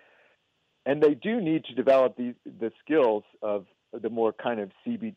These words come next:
T or cognitive skills, coping mechanisms and all that stuff. But a lot of people are approaching meditation purely as a, a kind of set of coping mechanisms to almost kind of avoid the emotions.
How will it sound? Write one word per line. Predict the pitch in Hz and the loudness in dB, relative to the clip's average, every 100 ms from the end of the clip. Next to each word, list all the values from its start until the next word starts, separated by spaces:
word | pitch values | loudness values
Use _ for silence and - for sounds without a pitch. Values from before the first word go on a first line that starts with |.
| - | -6
T | 123 107 | -2 -2
or | 92 | -2
cognitive | - 107 107 107 - 104 95 - _ - | 2 2 2 -4 -4 -4 -4 -6 _ -2
skills, | 123 110 107 - - | 2 2 0 -6 -2
coping | 123 120 110 | -2 -4 -6
mechanisms | 101 - 101 95 101 101 95 | -6 -6 -8 -10 -12 -16 -8
and | 98 | -4
all | 92 | -2
that | 95 - | -2 -2
stuff. | - 98 - _ _ _ - | -2 -4 -4 _ _ _ -4
But | 131 | 0
a | 127 | 4
lot | 139 220 | 4 2
of | - | -4
people | 180 147 | -2 2
are | 127 | 0
approaching | - 143 131 135 127 | 2 -2 -2 -6 -2
meditation | 123 120 139 127 120 - - | -2 0 -2 -2 -10 -14 -6
purely | 151 156 135 120 | -2 2 4 4
as | 117 113 - | 2 0 -4
a, | 107 _ - | -8 _ -10
a | 113 | -8
kind | - 113 107 | -6 -4 -4
of | 101 _ _ _ _ _ _ | -8 _ _ _ _ _ _
set | 123 113 | 2 2
of | - | 0
coping | - 139 - - | -2 -2 -2 -4
mechanisms | 101 104 104 98 - 98 101 - _ _ _ _ - | -4 -4 -8 -8 -8 -12 -16 -20 _ _ _ _ -6
to | 127 113 107 101 - _ - | -2 0 0 -2 -6 _ -4
almost | 107 107 107 - | 0 2 0 -2
kind | 123 107 | -2 -2
of | 101 95 _ _ _ _ _ - | -2 -6 _ _ _ _ _ -2
avoid | 104 95 110 143 143 104 | -2 4 8 8 8 2
the | 98 | -8
emotions. | 90 87 78 - 101 123 | -8 -12 -14 -16 -16 -16